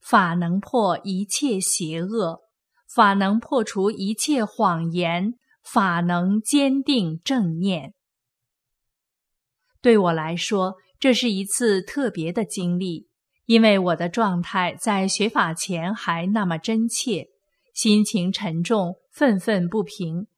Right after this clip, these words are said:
怨声载道。然而现在，仅仅一个小时之后，我的思想就发生了翻天覆地的变化。转法轮积极而圆融的力量就是那么神奇，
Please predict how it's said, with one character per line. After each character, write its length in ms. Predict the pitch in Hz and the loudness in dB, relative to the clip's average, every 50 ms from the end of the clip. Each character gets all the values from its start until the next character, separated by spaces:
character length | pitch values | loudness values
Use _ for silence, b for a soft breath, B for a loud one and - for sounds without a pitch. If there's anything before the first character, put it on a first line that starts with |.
| _ _ | _ _
怨 240 | 262 262 240 208 180 | 0 0 2 2 0
声 400 | 170 - - 214 196 196 196 196 | -2 -2 0 0 0 0 0 0
载 300 | - - 208 175 165 160 | -2 -4 -4 -6 -6 -6
道。 360 | - 202 190 175 156 - - _ _ _ _ _ _ _ _ _ _ _ _ _ _ | -4 -2 -2 -2 -4 -6 -10 _ _ _ _ _ _ _ _ _ _ _ _ _ _
然 220 | 226 208 214 226 | 2 4 6 6
而 160 | 214 196 196 | 4 4 2
现 360 | 202 - - 254 226 196 185 | 0 0 -2 -2 -2 -2 -2
在， 340 | 180 - 226 190 175 190 202 - _ _ _ _ | 0 0 2 2 2 0 -4 -8 _ _ _ _
仅 240 | _ - 233 240 247 | _ 4 4 6 6
仅 320 | 247 269 240 208 190 190 - - | 4 4 2 2 2 0 -2 -2
一 140 | 208 208 208 | -2 -2 0
个 100 | 294 269 | -2 -2
小 260 | - - 202 170 160 | -2 -2 -4 -4 -4
时 280 | 156 - - 185 175 | -4 -4 -4 -4 -4
之 180 | 170 - 208 202 | -2 -2 -2 -4
后， 380 | 196 - - 214 175 160 170 b b b b b b | -2 -2 -2 -2 -2 -4 -6 b b b b b b
我 100 | 220 214 | -2 0
的 140 | 196 208 202 | 2 2 0
思 240 | 208 - 285 294 | 0 0 0 0
想 400 | 285 - - 262 208 175 151 - | 0 -2 -2 -2 -2 -4 -4 -8
就 260 | - - 226 208 185 185 | -4 -2 0 0 0 -2
发 280 | 180 - 214 190 190 | -2 -2 -2 -2 -2
生 200 | 180 - 226 214 | -2 -2 -2 0
了 220 | 202 190 170 165 165 | 0 0 0 0 0
翻 240 | - 226 226 226 | -2 -2 -2 -2
天 260 | 233 - 240 226 214 226 | -2 -2 -2 -2 -2 -2
覆 240 | - - - 262 | -4 -6 -6 -6
地 240 | 226 - 285 277 240 | -4 -2 -2 -2 -2
的 140 | 180 180 156 | -2 -4 -4
变 320 | - 208 196 180 170 160 | -4 -2 -2 -2 -2 -4
化。 360 | 156 - - 190 175 - - - _ _ _ _ _ _ _ _ _ _ _ _ | -6 -8 -6 -6 -6 -6 -8 -12 _ _ _ _ _ _ _ _ _ _ _ _
转 240 | - 240 214 196 196 | 4 4 6 6 4
法 200 | - 220 175 170 | 4 4 4 4
轮 340 | 170 180 175 175 185 196 208 | 2 0 -2 0 0 0 0
积 220 | - 240 240 233 | 0 0 -2 -2
极 260 | - - 208 190 196 | -2 -2 -2 0 0
而 240 | - 208 190 196 202 | 0 2 2 2 2
圆 340 | 208 202 208 185 185 226 262 | 2 2 0 0 2 2 0
融 200 | 247 202 185 196 | 0 0 0 0
的 100 | 233 240 | -2 -2
力 240 | 247 302 277 240 208 | -2 -2 -2 -2 0
量 360 | 185 208 196 180 180 - b b b b b | 0 0 2 2 0 -2 b b b b b
就 180 | - 302 277 | 0 2 2
是 280 | 247 - - 262 233 226 | 2 2 2 2 4 4
那 240 | 233 277 294 277 233 | 4 4 4 4 4
么 120 | 208 180 | 4 2
神 380 | 175 - - 202 165 160 190 226 | 0 0 -2 -2 0 0 0 0
奇， 480 | - - - - 175 165 170 175 - | 0 -2 -2 -4 -4 -6 -6 -8 -10